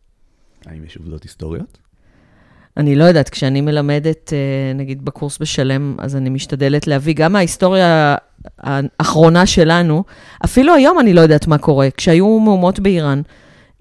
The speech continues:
Speaker 2: אם, תלוי אחרי מי עקבת, אם עקבת אחרי מתנגדי משטר או אחרי תומכי משטר, יש תמונה לגמרי שונה.
Speaker 1: נכון, ככה זה, אין...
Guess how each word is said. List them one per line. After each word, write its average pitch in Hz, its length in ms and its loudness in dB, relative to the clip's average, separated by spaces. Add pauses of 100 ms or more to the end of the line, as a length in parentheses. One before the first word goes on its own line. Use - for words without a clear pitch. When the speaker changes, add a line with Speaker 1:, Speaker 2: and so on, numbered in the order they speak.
Speaker 2:
אם, 170 180 2 (160)
תלוי 214 320 8
אחרי 269 280 2
מי 302 140 4
עקבת, 320 420 2
אם 156 280 -2
עקבת 208 320 -2
אחרי 190 360 -2
מתנגדי 185 500 2
משטר 190 280 -2
או 160 120 -2
אחרי 160 360 -4
תומכי 160 380 -6
משטר, 170 440 -2
יש 180 180 -2
תמונה 208 340 -2
לגמרי 214 360 -2
שונה. 240 260 -8 (440)
Speaker 1:
נכון, - 200 -16 (200)
ככה - 280 -8
זה, 80 280 -6
אין... 180 280 -2